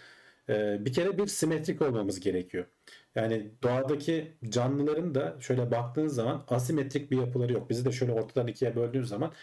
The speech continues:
vücudumuzun sağ yarısı ile sol yarısı çok büyük oranda simetrik. Bu bir, e, bunun sebebi, e, bu eller, kollar, bacaklar, işte gözler falan simetrik olması gerekiyor ki beynimiz rahat koordine etsin.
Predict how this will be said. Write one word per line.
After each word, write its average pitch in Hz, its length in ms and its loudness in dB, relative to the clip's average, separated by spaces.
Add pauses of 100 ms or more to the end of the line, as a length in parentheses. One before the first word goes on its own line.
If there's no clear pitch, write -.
(240)
vücudumuzun 123 480 2
sağ 139 240 0
yarısı 110 300 -2
ile 101 100 -2
sol 139 280 2
yarısı 110 480 -2 (220)
çok - 260 0
büyük 123 160 2
oranda 123 240 2
simetrik. 135 560 -2
Bu 143 180 2
bir, 202 200 0 (360)
e, 117 540 0
bunun 143 180 2
sebebi, 170 480 0 (340)
e, 107 240 0
bu 139 340 2
eller, 127 360 2
kollar, 131 340 0
bacaklar, 123 400 0
işte - 160 -2
gözler 120 420 0
falan 156 280 -2 (140)
simetrik 127 540 0
olması 139 300 0
gerekiyor 143 480 0
ki 180 220 -4 (180)
beynimiz 127 580 0
rahat 120 260 0
koordine 95 420 0
etsin. - 340 -6